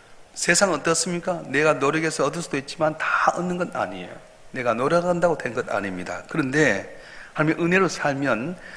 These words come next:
잘한 것 없고 조건 좋지 않고 힘이 없어도 하나님께서 내 삶을 풍성하게 하고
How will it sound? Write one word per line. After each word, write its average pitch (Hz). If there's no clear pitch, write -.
잘한 151
것 151
없고 143
조건 131
좋지 127
않고 131
힘이 185
없어도 110
하나님께서 135
내 131
삶을 117
풍성하게 147
하고 143